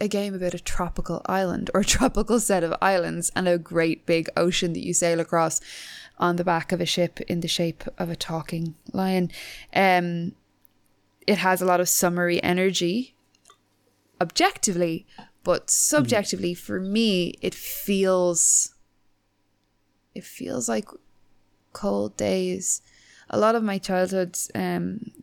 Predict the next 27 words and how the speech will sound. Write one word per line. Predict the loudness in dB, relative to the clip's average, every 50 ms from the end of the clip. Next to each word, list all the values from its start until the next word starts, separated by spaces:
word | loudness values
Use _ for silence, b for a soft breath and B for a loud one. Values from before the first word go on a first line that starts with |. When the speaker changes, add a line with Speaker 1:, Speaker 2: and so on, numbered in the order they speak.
| -20 _ _ _ _ _ _ -12 -6
Speaker 1:
winters, | -2 -2 -2 -2 -2 -2 -2 -2 -4 -6 -10 -10 -6 -6
um, | -4
so | -2 -2 0
my, | 0 0
my | -2 -2 -2 -2 -2
birthday's | 0 -2 -2 -2 -6 -8
in | -6
January, | -6 -4 -4 -4 -4 -4 -6 -6 -8 -10 -12 _ _
and, | -8 -6 -4 -4 -2 -2 -2
um, | -2 -2 -2 -4 -4 -6 -8 -10 -14 _ _ _ _ _ _ _ _ _ _ -20 -14 _ -12 B B B B B B B B B B B B B
so | -4 0 2 2 2
in | 2 0 0 0 2
the, | 2 4 4 4 4 4 2 0 -4 -8 -16 _ _ _ _ _ _ _ _ _ _ _ _ _ _ _ _ _ _ _ _ _ _ _ _ -6
because | 0 2 2 2 2
video | 2 0 0
games | 0 0 -2 -2
are | -2
very | -2 -2 -4
expensive | -6 -6 -6 -4 -4 -4 -4 -2 -2 -4 -4 -6 -10 -10 -6
and | -4 -4 -2 -2 -4 -4 -6 -6 -6 -6 -6 -6 -8 _ _ _ _ -12
there's | -8 -4 -2 -2 0 0 0
just | 0 2 2 2 2 0 0
<laughs> |
less | -4 -6 -4 -2 0 0 0
of | -2 -6
them, | -14 -14 -14 B B B B B B B B B B B B 2
um, | 4